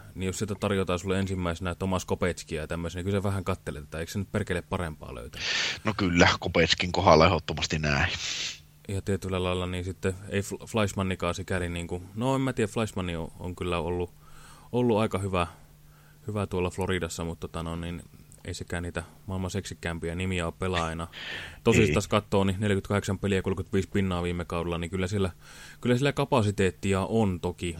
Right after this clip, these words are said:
Speaker 1: että se on yllättävänkin hyvä. Just sitä kilpailua vähän kaipaisi, että en mä Sean Bergenheimistakaan, niin ei sitä mun mielestä vaan, niinku, ei sitä ykk-, ei sitä kakkoskentän pelaajaa vaan tule.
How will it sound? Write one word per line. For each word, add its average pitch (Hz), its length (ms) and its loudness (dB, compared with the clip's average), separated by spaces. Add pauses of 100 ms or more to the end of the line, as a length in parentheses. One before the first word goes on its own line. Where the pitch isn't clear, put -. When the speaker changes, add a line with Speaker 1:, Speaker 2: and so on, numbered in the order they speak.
Speaker 1:
että 87 160 -6
se 98 80 -2
on 98 140 2
yllättävänkin 87 500 0
hyvä. 90 340 0
Just 117 180 -4
sitä 127 120 0
kilpailua 117 500 0
vähän 101 220 2
kaipaisi, 101 400 2
että 98 120 -2
en 101 60 2
mä 98 260 2 (680)
Sean 107 300 2
Bergenheimistakaan, 92 1040 2
niin 87 120 -4 (140)
ei 101 120 2
sitä 107 220 0
mun 98 140 2
mielestä 92 320 -2
vaan, 90 180 0
niinku, 85 200 -2
ei 90 100 2
sitä 95 160 -2
ykk-, - 300 -2
ei 101 60 0
sitä 104 140 -2
kakkoskentän 92 560 -2
pelaajaa 80 380 -4
vaan 82 240 -4
tule. 90 340 -2